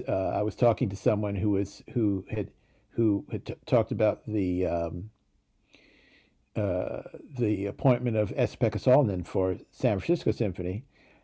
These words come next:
and this particular person was saying that, that he was actually, and this person was completely sold on him now, but that at the time he was everything that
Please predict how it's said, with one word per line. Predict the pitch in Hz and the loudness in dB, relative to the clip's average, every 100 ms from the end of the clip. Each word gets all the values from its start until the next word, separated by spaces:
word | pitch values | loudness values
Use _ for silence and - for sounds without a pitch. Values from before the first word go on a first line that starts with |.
| _ | _
and | 120 113 | -2 2
this | 131 | 2
particular | 139 233 202 131 | 2 0 2 4
person | 123 110 | 4 4
was | 110 | 0
saying | - 113 113 | 2 2 4
that, | 110 104 - | 2 0 -2
that | 117 113 107 - _ _ _ _ _ | 2 4 4 0 _ _ _ _ _
he | - 151 | 2 6
was | 123 | 8
actually, | 147 135 - 123 117 120 131 _ _ _ _ | 8 8 6 4 4 2 -2 _ _ _ _
and | - - - 156 127 123 | -8 -6 -4 0 0 2
this | 143 | 4
person | 165 139 123 | 6 6 4
was | 107 | 0
completely | 139 135 262 127 | 0 6 6 6
sold | - 180 175 123 | 6 8 8 8
on | 113 | 4
him | 101 | 2
now, | 110 131 98 80 - _ _ _ _ _ _ _ _ _ _ _ _ | 4 4 4 -2 -8 _ _ _ _ _ _ _ _ _ _ _ _
but | 120 135 | 4 6
that | 135 | 6
at | 127 139 139 | 6 4 4
the | 117 | 0
time | - 190 175 110 127 - - - _ | 2 4 4 4 0 -6 -20 -20 _
he | - 156 | 4 8
was | 139 - | 8 8
everything | 139 135 139 123 117 117 123 - _ _ | 6 6 6 4 4 2 -2 -8 _ _
that | - 113 | 0 0